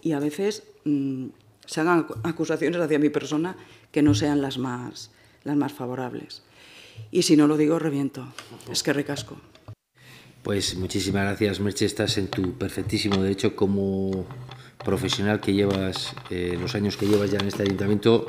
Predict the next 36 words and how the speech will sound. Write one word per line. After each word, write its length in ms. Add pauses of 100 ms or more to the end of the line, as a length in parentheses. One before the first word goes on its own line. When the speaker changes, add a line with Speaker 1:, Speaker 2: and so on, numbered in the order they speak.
Speaker 2:
Yo, 120
desde 140
luego, 120
además 160
te 80
conocí, 360
creo 260
recordar 320
que 100
con 200
catorce 360
años. 400 (500)
Speaker 1:
Sí, 60 (100)
trece. 260
Speaker 2:
Eh, 360
o 180
trece, 320
o 60
así, 180
tendría 400
yo, 440
eh, 340
como 160
monitor 300
de 80
ocio 280
polibre, 360
desde 180
luego 260
no 160
puedo 520
decir 340
otra 200
cosa. 480 (1080)
Eh, 200
suele, 600